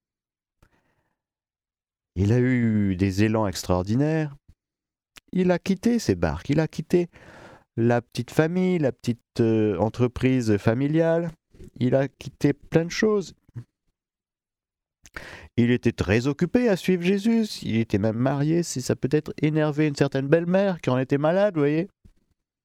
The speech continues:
Bon, il était à fond, à fond. Mais à fond avec son énergie propre,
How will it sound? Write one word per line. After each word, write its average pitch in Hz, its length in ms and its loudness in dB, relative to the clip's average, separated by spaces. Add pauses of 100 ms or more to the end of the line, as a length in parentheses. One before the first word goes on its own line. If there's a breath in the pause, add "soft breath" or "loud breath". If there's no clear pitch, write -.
(1700)
Bon, 233 260 0 (920 soft breath)
il 165 100 2
était 170 140 2
à 165 100 2
fond, - 340 -4 (400)
à 113 140 0
fond. - 260 -8 (1400 soft breath)
Mais 135 200 0
à 147 160 2
fond 175 340 -2
avec 120 460 -2
son - 380 -4
énergie 90 540 -2
propre, - 580 -10